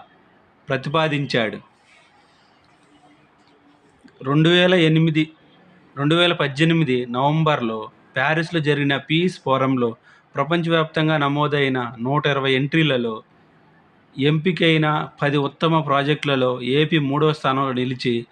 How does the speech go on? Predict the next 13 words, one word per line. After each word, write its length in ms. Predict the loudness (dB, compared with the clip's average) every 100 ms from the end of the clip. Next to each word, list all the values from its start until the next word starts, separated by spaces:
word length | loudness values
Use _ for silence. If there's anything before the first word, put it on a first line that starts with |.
| -20 -20 _
పెట్టుబడి 420 | -4 0 2 2 4
లేని 200 | 2 0
ప్రకృతి 400 | -4 -4 -4 -2
వ్యవసాయ 340 | -2 -2 0 -2 0
ప్రాజెక్టు 640 | -2 0 -4 -2 -2 -2 -2 0
అవార్డు 320 | 2 2 2 -2
దక్కించుకుంది. 640 | -2 -4 -4 -4 -4 -6 -12 _ _ _ _ _ _ _ _ _ _ _ _ _ _ -8 -2 0
ఏపీలో 400 | 0 0 0 0 -4 -14 _ -20 _ -2
రైతు 260 | 0 0 -2
సాధికారిక 540 | -2 -2 -2 -2 -2 -2 -4
సంస్థ 260 | -4 -4 -2
ద్వారా 260 | 0 0 0 -6 -12 _ -16 -2
జీరో 260 | 2 4